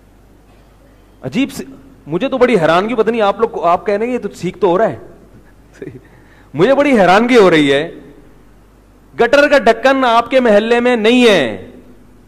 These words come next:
और आप बीमारियों से अपने बच्चों को बचाने के लिए बकरा क्या कर रहे हो? सदका। अकल मातम करने का दिल करेगा कि नहीं करेगा? इसलिए मैं कहता हूं, ये सदके के बकरों को अपनी फहरिस्त से हमेशा के लिए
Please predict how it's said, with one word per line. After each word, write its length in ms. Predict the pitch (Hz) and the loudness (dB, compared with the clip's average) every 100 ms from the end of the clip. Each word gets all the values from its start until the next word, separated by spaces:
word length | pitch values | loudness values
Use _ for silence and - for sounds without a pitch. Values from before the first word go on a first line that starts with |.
| _ - | _ 0
और 140 | 202 | 2
आप 220 | 208 240 | 4 2
बीमारियों 600 | 180 214 202 214 233 262 | 0 0 2 2 2 2
से 200 | 254 254 | 2 2
अपने 260 | 247 247 240 | 2 2 0
बच्चों 320 | 220 214 226 | 0 0 0
को 120 | 233 | 2
बचाने 420 | 214 196 202 214 226 | 0 0 0 0 -2
के 100 | 220 | -2
लिए 180 | 240 | 0
बकरा 340 | 220 202 170 233 | 0 2 2 2
क्या 200 | 247 247 | 2 2
कर 140 | 247 | 4
रहे 160 | 254 247 | 4 6
हो? 360 | 226 143 - - - - | 4 2 -6 -16 -20 -4
सदका। 520 | 233 233 - 226 175 110 - - 190 | -2 0 2 2 2 0 -8 -8 -6
अकल 320 | - 262 269 - | -2 -2 -2 -12
मातम 640 | 180 175 185 208 226 269 254 | -14 -8 -2 0 2 0 0
करने 300 | 254 247 262 | 0 2 2
का 100 | 247 | 0
दिल 180 | 254 254 | -2 -2
करेगा 360 | 262 269 277 | 2 4 4
कि 120 | 285 | 2
नहीं 160 | 277 277 | 2 2
करेगा? 560 | 262 240 208 147 107 - - - - - _ _ _ _ _ _ _ - | 4 4 4 2 -2 -10 -20 -20 -20 -20 _ _ _ _ _ _ _ -10
इसलिए 340 | 214 254 294 | -6 -2 0
मैं 140 | 277 262 | 2 2
कहता 260 | 247 262 | 2 2
हूं, 80 | 285 | 2
ये 100 | 277 | 0
सदके 440 | 277 240 233 262 | 0 -2 0 -2
के 120 | 254 247 | -2 -2
बकरों 420 | 208 220 254 262 | 0 2 4 4
को 100 | 262 | 4
अपनी 280 | 233 240 240 | 2 0 0
फहरिस्त 400 | 208 214 226 240 | 4 4 2 2
से 100 | 214 | 2
हमेशा 380 | 190 208 214 | 2 2 2
के 120 | 214 214 | 0 0
लिए 340 | 220 240 | 2 4